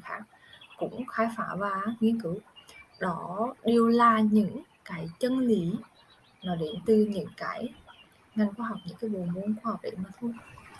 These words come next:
Và cái phần cuối cùng là gì? Là subconsciousness, tức là cái tiềm thức của chúng ta,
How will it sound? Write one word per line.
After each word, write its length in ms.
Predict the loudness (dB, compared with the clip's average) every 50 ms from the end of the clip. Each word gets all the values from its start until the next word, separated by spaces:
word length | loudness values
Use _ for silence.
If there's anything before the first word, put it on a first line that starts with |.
| -20 -20 -20 -20 -2 8
Và 140 | 8 8 10
cái 100 | 10 6 6
phần 160 | 6 6 6 4
cuối 120 | 2 0 0 6
cùng 220 | 6 8 8 8 6 2 -2 -4 0
là 100 | 2 4
gì? 260 | 6 6 6 4 2 0 -8 -18 -20 _ -20 -20 _ _ 0
Là 640 | 2 2 4 4 4 2 2 2 4 2 2 2 -2 -6 _ _ _
subconsciousness, 1200 | -8 0 2 2 2 2 -4 -8 -2 0 2 2 2 2 0 -2 -2 0 2 2 2 0 -2 -6 -10 -14 _ _
tức 180 | -4 -4 0 2
là 300 | 4 4 6 4 4 2 0
cái 160 | -2 -4 -4 -4 2
tiềm 260 | 6 6 6 6 4 2
thức 160 | -2 -6 -8 -8 _
của 140 | -6 -6 -6 -4
chúng 140 | -6 -8 -6 0
ta, 240 | 4 6 6 6 4